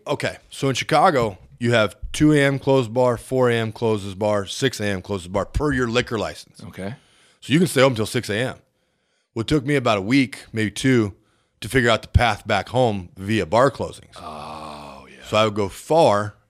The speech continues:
Speaker 1: and then those would close
Speaker 2: And
Speaker 1: at
Speaker 2: then
Speaker 1: two. <laughs> And then I'd work
Speaker 2: You
Speaker 1: my way
Speaker 2: went
Speaker 1: back to
Speaker 2: slowly
Speaker 1: the four
Speaker 2: back.
Speaker 1: o'clock close.
Speaker 2: Yeah.
Speaker 1: Then I'd work my way back to the six o'clock close.
Speaker 2: Right.
Speaker 1: And then the little neighborhood spot would open at six thirty for breakfast.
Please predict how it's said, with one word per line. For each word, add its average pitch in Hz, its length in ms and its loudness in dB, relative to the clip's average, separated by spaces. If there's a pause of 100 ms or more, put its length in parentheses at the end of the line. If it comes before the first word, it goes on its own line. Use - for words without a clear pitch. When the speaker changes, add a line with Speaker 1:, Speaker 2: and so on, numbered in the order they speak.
(200)
Speaker 1:
and 92 80 -8
then 107 120 -4
those 98 200 0
would 110 80 -6
close 117 200 2
Speaker 2:
And 98 120 -2
Speaker 1:
at 95 40 -8
Speaker 2:
then 120 240 4
Speaker 1:
two. - 20 -8 (140)
<laughs> - 400 4
And 170 100 4
then 131 120 4
I'd 120 80 4
work 127 120 2
Speaker 2:
You - 80 4
Speaker 1:
my - 60 6
way 135 100 6
Speaker 2:
went 180 100 6
Speaker 1:
back 170 180 6
to 165 120 8
Speaker 2:
slowly 165 200 6
Speaker 1:
the 147 60 -4
four 185 200 6
Speaker 2:
back. 180 80 6
Speaker 1:
o'clock 135 300 4
close. 135 400 4
Speaker 2:
Yeah. 143 340 4 (120)
Speaker 1:
Then 110 120 -2
I'd 113 40 2
work 117 200 0
my 127 80 -2
way 135 160 2
back 143 240 2
to 147 60 -10
the 147 60 -4
six - 260 0
o'clock 127 340 2
close. 120 360 2
Speaker 2:
Right. 98 160 -4
Speaker 1:
And 117 80 0
then 120 100 0
the 113 40 -4
little 117 200 0
neighborhood 123 460 0
spot 117 300 0
would 101 80 -4
open 127 340 2
at 104 180 -6
six - 280 -6
thirty 147 300 -2
for 110 100 -8
breakfast. - 480 -2